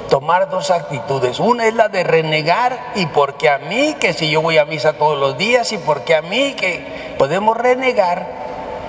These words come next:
o podemos decir, "Uno, mis sufrimientos con los sufrimientos de la pasión de Cristo". Y pido a Dios que esto me ayude a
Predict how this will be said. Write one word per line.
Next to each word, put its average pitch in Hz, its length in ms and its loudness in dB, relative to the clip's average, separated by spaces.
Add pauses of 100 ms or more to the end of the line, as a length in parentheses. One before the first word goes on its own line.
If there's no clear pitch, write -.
(300)
o 143 100 2
podemos 156 520 0
decir, 170 460 0
"Uno, 247 1200 0
mis 208 240 2
sufrimientos 240 1080 0 (640)
con 160 160 2
los 160 140 -2
sufrimientos 170 720 0
de 160 100 2
la 147 120 2
pasión 143 460 0
de 147 160 -2
Cristo". - 460 -6 (580)
Y 123 120 -4
pido 143 280 2
a 139 40 2
Dios 143 280 -2
que 156 120 0
esto 147 280 -2
me 107 240 -4
ayude 220 460 0 (680)
a 113 320 -2